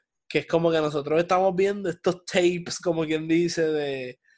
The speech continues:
de estas aventuras de alguien que logró interactuar con Santa. Pues como que esa idea a mí me había tripeado y entonces en esta segunda pues me reafirma que no era, esa no era la idea, que ese no era el concepto.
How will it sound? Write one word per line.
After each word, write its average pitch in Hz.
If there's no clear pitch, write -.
de 151
estas 156
aventuras 175
de 170
alguien 151
que 170
logró 151
interactuar 147
con 147
Santa. 113
Pues 117
como 139
que 127
esa 147
idea 202
a 175
mí 151
me 160
había 175
tripeado 180
y 160
entonces 156
en 170
esta 170
segunda 180
pues 147
me 143
reafirma 165
que 131
no 135
era, 135
esa 143
no 143
era 135
la 135
idea, 113
que 113
ese 123
no 147
era 135
el 127
concepto. -